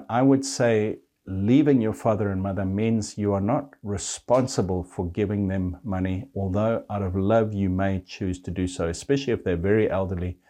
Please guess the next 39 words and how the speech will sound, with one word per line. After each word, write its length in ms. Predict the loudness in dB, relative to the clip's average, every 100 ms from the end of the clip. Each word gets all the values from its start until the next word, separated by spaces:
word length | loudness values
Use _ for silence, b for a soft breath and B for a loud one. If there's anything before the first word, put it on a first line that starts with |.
| b b _
and 120 | -4
they 120 | 0
need 220 | 0 0 0
help. 360 | 0 0 -4 _ _ _ _ _ -6
It 140 | 0
is 260 | 2 2 4
the 100 | 4
right 320 | 4 0 -2
thing 280 | -2 -2 -4
to 140 | -4
help 260 | -2 -2 -2
them. 180 | -10 -12 _ -8
In 140 | -6
fact, 420 | -2 -2 -2 -16 -20 b b b -4
in 140 | 2
one 200 | 4 4
Timothy 400 | 2 2 2 -2
five, 640 | -4 0 0 0 -4 -8 -16 _ _ _ _ _ _ _ _ _ -8
when 200 | 0 0
Paul 280 | 2 2 4
is 120 | 2 0
giving 300 | -2 -2 -4
Timothy 380 | -4 -2 -2
instructions 680 | -4 -6 -4 -4 -4 -4 -4
on 120 | -4
how 200 | -4 0
to 100 | 0
handle 480 | 0 0 2 0 0 B B B B _ 0
giving 320 | 2 4 2
of 160 | 0
money 340 | 0 2 2 0
to 320 | -4 -4 -2
needy 400 | 0 2 2 2
people 400 | 2 -2 0 -2
in 100 | -2
the 80 | -4
church, 420 | -4 -4 -4 -6
he 80 | -6
says, 420 | -4 -4 -6 -8